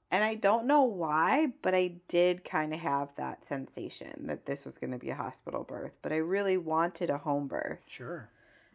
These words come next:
Speaker 1: I mean, I wanted nothing more than to experience that. But,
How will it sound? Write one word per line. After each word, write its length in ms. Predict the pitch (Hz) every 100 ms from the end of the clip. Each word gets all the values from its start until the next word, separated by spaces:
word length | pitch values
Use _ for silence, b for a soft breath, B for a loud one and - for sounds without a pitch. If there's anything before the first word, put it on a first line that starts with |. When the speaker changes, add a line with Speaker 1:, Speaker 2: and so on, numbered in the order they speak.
| b -
Speaker 1:
I 60 |
mean, 180 | 160 160
I 100 | 156
wanted 460 | 156 160 165 160 156
nothing 360 | 156 156 143
more 260 | 143 156 165
than 160 | 151
to 120 | 147 143
experience 640 | 131 - 170 190 165 156
that. 340 | 151 143 -
But, 300 | 156 147 -